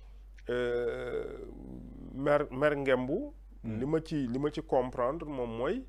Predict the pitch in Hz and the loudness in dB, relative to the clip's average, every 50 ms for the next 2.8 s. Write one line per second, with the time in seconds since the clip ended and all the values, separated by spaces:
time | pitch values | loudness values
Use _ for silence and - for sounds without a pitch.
0 | - - - 117 110 104 95 - - 117 139 147 - - 147 127 123 - - 131 | -12 -10 -8 -8 -8 -8 -8 -6 -2 -2 -2 -2 0 4 4 4 4 4 2 0
1 | 117 110 113 113 - 135 151 160 139 123 113 - 113 107 110 107 - 120 - - | 2 0 0 -2 -4 -6 -4 -2 -2 -2 -4 -4 -4 -4 -4 -4 -4 -6 -6 -4
2 | 135 123 131 143 160 151 120 95 90 104 123 156 151 - - | -4 -4 -2 -4 -6 -6 -6 -8 -6 4 8 8 8 8 6